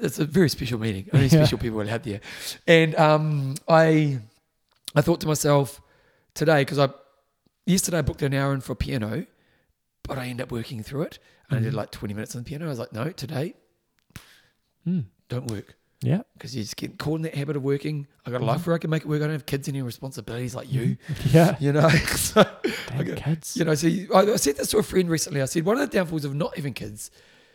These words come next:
Speaker 1: is you can't just work a lot."
Speaker 2: Mm.
Speaker 1: You know what I mean? And, um,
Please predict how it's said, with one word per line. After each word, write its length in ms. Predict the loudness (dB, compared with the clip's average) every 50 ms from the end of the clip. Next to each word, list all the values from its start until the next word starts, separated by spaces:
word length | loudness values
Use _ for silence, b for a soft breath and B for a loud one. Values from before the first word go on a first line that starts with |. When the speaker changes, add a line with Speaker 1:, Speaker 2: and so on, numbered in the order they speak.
| b b b _
Speaker 1:
is 120 | 0 0 2
you 60 | 2
can't 220 | 2 2 2 2 2
just 140 | -2 0
work 200 | 0 0 0 0 -2
a 20 |
lot." 260 | -6 -8 -8 -10 -14 _ _ _ _ 0
Speaker 2:
Mm. 380 | 2 4 4 4 2 0 -2 -2
Speaker 1:
You 140 | 0 0 2
know 80 | 4 4
what 40 |
I 40 | 2
mean? 260 | 2 0 -2 -4 -6 -2 0
And, 380 | 2 2 2 0 -2 -4 -6 -8 b b b b b b -4
um, 720 | -2 0 0 0 -2 -2 -4 -4 -4 -4 -4 -6 -8 -10